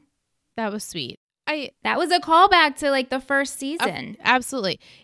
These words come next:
Speaker 1: Emotional inside. I didn't shed a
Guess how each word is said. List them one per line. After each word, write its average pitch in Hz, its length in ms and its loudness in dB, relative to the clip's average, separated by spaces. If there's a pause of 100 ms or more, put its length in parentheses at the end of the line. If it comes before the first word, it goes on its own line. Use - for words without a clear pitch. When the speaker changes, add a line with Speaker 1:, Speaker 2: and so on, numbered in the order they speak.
Speaker 1:
Emotional 330 580 -6
inside. 214 800 -2
I 208 120 -2
didn't 247 380 -8
shed 208 1080 -6 (640)
a 196 120 -10